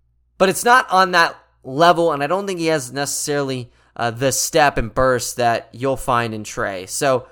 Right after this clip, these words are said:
Tre is now out of the Thunder's grasps, right outside the top ten, but he's a lottery selection.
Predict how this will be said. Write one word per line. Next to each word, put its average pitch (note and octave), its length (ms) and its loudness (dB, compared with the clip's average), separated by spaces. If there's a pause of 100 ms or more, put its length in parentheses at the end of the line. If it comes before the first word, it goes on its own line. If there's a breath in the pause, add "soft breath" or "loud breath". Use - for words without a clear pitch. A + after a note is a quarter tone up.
(120)
Tre B3 500 4 (260)
is D3 200 -2
now F#3 220 8
out F3 240 8
of D#3+ 60 0
the D3+ 60 0
Thunder's D#3+ 460 -2
grasps, D3 800 -2 (180 soft breath)
right G3+ 300 6
outside D#3+ 520 4
the C3+ 80 -2
top C#3+ 360 0
ten, C#3+ 240 -4
but A2 100 -8
he's D3 220 -8
a C3 60 0
lottery C3+ 420 0
selection. C3 720 -6